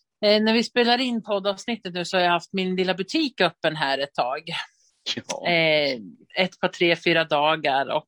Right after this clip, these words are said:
Speaker 1: den, jag öppnade ju den på Torggatan elva i Köping, och butiken heter Torggatan elva, lite reklam här, absolut.
Speaker 2: Absolut.
Speaker 1: Men då tänker jag på, jag säljer ju liksom stenar och kristaller, eller kristaller sen, säljer jag av väldigt bra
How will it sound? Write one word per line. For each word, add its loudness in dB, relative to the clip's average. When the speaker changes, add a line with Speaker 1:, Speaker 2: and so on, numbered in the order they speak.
Speaker 1:
den, -4
jag 4
öppnade -2
ju 0
den 0
på 4
Torggatan -2
elva 0
i -2
Köping, -2
och -10
butiken -4
heter 0
Torggatan -2
elva, 0
lite -2
reklam -2
här, -2
absolut. -6
Speaker 2:
Absolut. -6
Speaker 1:
Men 4
då 6
tänker 0
jag -2
på, 0
jag 0
säljer 0
ju -2
liksom -6
stenar 0
och -4
kristaller, -2
eller -2
kristaller -2
sen, -4
säljer 0
jag 4
av -4
väldigt -4
bra -2